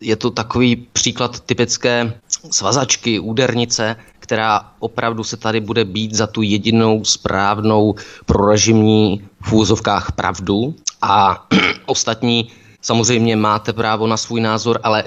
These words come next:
jenom když je stejný jako ten náš, že jo, tak jak to tyhle ty liberální demokraté v úvozovkách, eh, vedou. No, a že se tahle ta ministryně takhle vrhne na,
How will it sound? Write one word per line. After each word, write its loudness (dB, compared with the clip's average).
jenom 0
když -4
je -2
stejný 2
jako -2
ten 0
náš, -2
že 0
jo, 2
tak -4
jak -2
to 0
tyhle 0
ty 0
liberální 0
demokraté -2
v -12
úvozovkách, -4
eh, -2
vedou. 0
No, 4
a -2
že 0
se 2
tahle 0
ta -2
ministryně 2
takhle -2
vrhne -2
na, 0